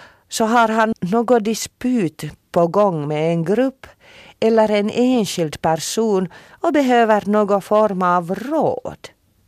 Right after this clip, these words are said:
Akta dig för den där mannen. Han har makt och därför är han farlig. Eller omsorg. Sätt dig där, så kokar jag en kopp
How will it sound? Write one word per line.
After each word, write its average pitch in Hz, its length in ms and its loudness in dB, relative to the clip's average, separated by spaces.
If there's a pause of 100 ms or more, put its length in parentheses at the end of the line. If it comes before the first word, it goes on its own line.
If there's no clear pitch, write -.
(1160)
Akta - 580 -6
dig 143 260 -2
för 147 360 -6
den 180 240 -2
där 180 380 0
mannen. 107 640 -10 (440)
Han 269 220 -4
har 151 180 0
makt - 720 -6
och - 340 -4
därför 180 580 0
är 139 160 0
han 143 240 -4
farlig. - 1120 -4 (1160)
Eller 240 340 2
omsorg. 226 760 0 (680)
Sätt - 500 -6
dig 202 200 -2
där, 139 540 -6 (420)
så - 180 -6
kokar 247 540 -4
jag 190 260 0
en 196 140 -4
kopp - 300 -10